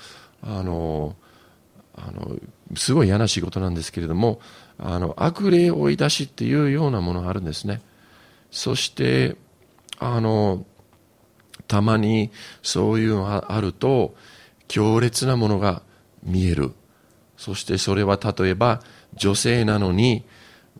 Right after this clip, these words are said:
顔が変わって、バカモンみたいな顔になって、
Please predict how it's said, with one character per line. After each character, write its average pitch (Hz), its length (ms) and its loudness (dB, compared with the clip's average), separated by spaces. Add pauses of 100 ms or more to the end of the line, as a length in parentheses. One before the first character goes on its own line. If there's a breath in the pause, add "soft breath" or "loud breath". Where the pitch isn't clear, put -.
(460)
顔 95 300 4
が 95 180 2
変 101 140 2
わ 101 100 4
っ 98 60 -2
て、 98 320 -2
バ 85 160 0
カ 95 100 0
モ 92 180 2
ン 90 80 0
み 90 80 -2
た 98 120 0
い 90 60 0
な 82 100 -2
顔 87 200 -2
に 87 60 -2
な 92 80 0
っ 87 60 -4
て、 120 380 -6